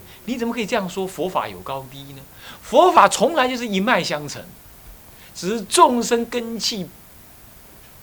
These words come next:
有差别，所以把法认知的有差别。所以一，一法相承，如牛乳能够炼出各种味。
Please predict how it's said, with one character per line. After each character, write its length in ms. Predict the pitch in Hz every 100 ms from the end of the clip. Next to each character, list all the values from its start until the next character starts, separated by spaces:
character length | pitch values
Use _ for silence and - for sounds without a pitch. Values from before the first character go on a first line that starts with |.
| - - - -
有 200 | - 147
差 240 | 123 - 156
别， 160 | 151 107 92 - - -
所 200 | - 160
以 80 | 180
把 220 | 147 156
法 400 | - - 120 104
认 300 | 131 196 143
知 220 | 127 143
的 100 | 135
有 140 | 120 101
差 280 | - - - -
别。 80 | - - - - - - -
所 160 | - 339
以 160 | 302 247
一， 100 | 254 285 311
一 100 | 339
法 300 | 285 185 151
相 280 | 151 233 233
承， 340 | - 160 170 175
如 420 | 147 156 185 226 - -
牛 480 | - 175 180 180 233
乳 280 | 247 185 135
能 140 | 127 147
够 140 | 170
炼 260 | 190 185 143
出 180 | 151 147
各 180 | 180
种 160 | 127 98 104
味。 140 | 113